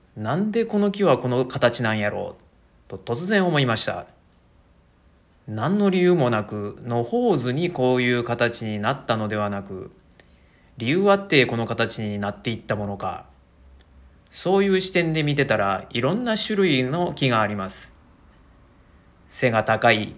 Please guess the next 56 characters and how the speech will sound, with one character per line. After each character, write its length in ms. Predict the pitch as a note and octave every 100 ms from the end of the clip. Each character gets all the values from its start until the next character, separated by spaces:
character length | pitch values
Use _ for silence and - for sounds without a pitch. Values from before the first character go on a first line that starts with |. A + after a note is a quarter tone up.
| -
低 340 | - A#2 - D#3+
い 80 |
も 160 | B2 A2+
あ 60 | A2
れ 100 | G#2
ば、 340 | G2+ F#2+ - - - _ _
葉 160 | - B2+
っ 180 | - -
ぱ 120 | G#2+
が 160 | G#2 G2+
広 400 | - A#2+ A#2+ G#2+
い、 140 | E2 - - - - -
細 320 | - A2+ B2
い、 160 | G#2 - - - - - - - - -
木 140 | - B2
の 200 | A#2+ A#2
肌 300 | A#2+ A2 G#2+
が 260 | G#2 G#2
ゴ 160 | G#2 B2+
ツ 160 | - C#3+
ゴ 160 | A#2+
ツ、 340 | A#2 A2 G2+ -
ツ 120 | -
ル 160 | G#3 E3
ツ 140 | - F#3+
ル 120 | A3+
も 160 | B2
あ 40 | G#2+
り 100 | G#2+
ま 160 | G2+
す。 260 | - - - _ _ - _ _ _ _ _ _ _ _ -
秋 240 | - B2+ B2+
に 140 | A#2
な 120 | A2+
っ 120 | A2 -
た 140 | G#2+
ら 180 | G#2 G#2
葉 140 | D#3+
っ 160 | F#3 - -
ぱ 100 | A#2
を 240 | G#2+ G#2
落 100 | A2
と 120 | A#2
す 180 | A2+ G2+
木、 280 | - G#2+ G#2+
落 180 | A2+ A2+
と 100 | G3
さ 160 | A3
な 160 | G#3 F#3+
い 160 | C3+
木 120 | B2 A#3+
も 180 | F#3
あ 40 | A2+
り 60 |
ま 140 | G#2+ G2+
す。 260 | - -